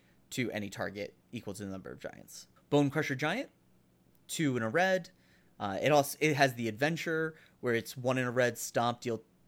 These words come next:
uh, damage can't be prevented this turn, and it deals two damage to any target. Uh, and then you can play it off of its adventure or just play it for regular for a four three.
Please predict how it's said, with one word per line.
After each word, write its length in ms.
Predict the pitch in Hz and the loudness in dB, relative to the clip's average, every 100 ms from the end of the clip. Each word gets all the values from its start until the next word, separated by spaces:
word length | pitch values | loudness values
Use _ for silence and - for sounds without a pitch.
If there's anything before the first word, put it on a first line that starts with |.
| - | -2
uh, 160 | 127 117 | 2 4
damage 380 | 123 139 135 - | 4 2 0 -2
can't 240 | 131 - | -2 -2
be 340 | 127 123 120 | -2 0 0
prevented 600 | 117 113 135 147 147 143 139 | -2 0 0 0 0 0 -2
this 160 | 139 | -6
turn, 420 | - 143 135 135 - - - | -2 0 2 0 -4 -16 -6
and 120 | 117 | -2
it 80 | 120 | 0
deals 240 | 117 113 | 0 -2
two 180 | - 143 | -2 -2
damage 460 | 123 113 113 107 - | 2 2 2 -2 -2
to 100 | 95 | -4
any 160 | 95 | -4
target. 500 | - 165 175 160 143 - _ - _ _ 110 | -2 0 2 2 0 -6 _ -20 _ _ -2
Uh, 160 | 95 | -2
and 100 | 80 | 0
then 100 | 127 | 2
you 80 | 117 | 0
can 220 | 107 104 - _ _ _ _ _ _ _ _ _ | 0 -4 -6 _ _ _ _ _ _ _ _ _
play 180 | - 135 | 4 6
it 60 | |
off 200 | 120 110 | 6 4
of 100 | 95 | -2
its 160 | 101 - | -6 -6
adventure 480 | 110 127 143 - 127 | 0 0 0 0 0
or 60 | |
just 200 | 98 160 | 0 -4
play 140 | - 104 | 0 0
it 80 | - | 0
for 80 | |
regular 440 | 107 139 151 147 143 | -2 0 2 0 0
for 180 | - 104 | -4 -6
a 60 | |
four 280 | - 151 151 | -2 2 2
three. 420 | 151 143 139 135 | 2 0 0 0